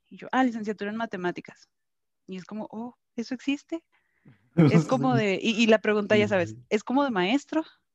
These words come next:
Speaker 2: Ah, sí,
Speaker 1: <laughs>
Speaker 2: clásica,
Speaker 1: Entonces,
Speaker 2: ¿no?
Speaker 1: siempre existe esa pregunta alrededor y, y es parte de la, ujú. Eh, "No, estudié matemáticas". "Ah, para ser maestro. ¿Te gusta?". Y, y, y, y, y todavía más.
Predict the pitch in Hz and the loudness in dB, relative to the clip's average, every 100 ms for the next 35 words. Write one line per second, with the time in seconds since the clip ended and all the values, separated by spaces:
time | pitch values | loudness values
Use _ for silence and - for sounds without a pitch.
0 | _ _ _ 277 233 285 302 320 339 196 | _ _ _ 2 6 8 8 8 8 8
1 | 165 143 139 156 165 143 135 131 127 135 | 6 4 4 4 2 2 4 6 4 4
2 | 139 240 233 240 - 240 247 240 226 220 | 2 0 0 -2 -2 -4 -2 0 0 -2
3 | 208 196 208 202 196 196 226 - 220 214 | -4 -2 0 2 2 2 0 0 -4 0
4 | 220 233 - 240 247 269 262 226 208 190 | 2 2 4 2 2 2 4 6 6 6
5 | 185 180 - _ _ - _ _ _ - | 4 0 -6 _ _ -20 _ _ _ -2
6 | 269 269 320 277 226 _ - - - 240 | 2 4 4 4 0 _ -20 -12 -2 2
7 | 285 392 392 311 302 320 277 254 226 - | 4 2 2 2 2 2 0 0 0 -2
8 | _ - 370 339 302 285 285 302 302 254 | _ 0 2 2 2 2 4 6 4 0
9 | 220 - 269 277 269 254 254 262 247 240 | -4 -2 0 4 4 4 4 2 2 0
10 | 240 - 240 226 - - 226 220 208 240 | 0 0 -4 -6 -10 -10 -6 -6 -2 0
11 | 262 269 254 233 233 196 | 2 2 0 0 -2 -4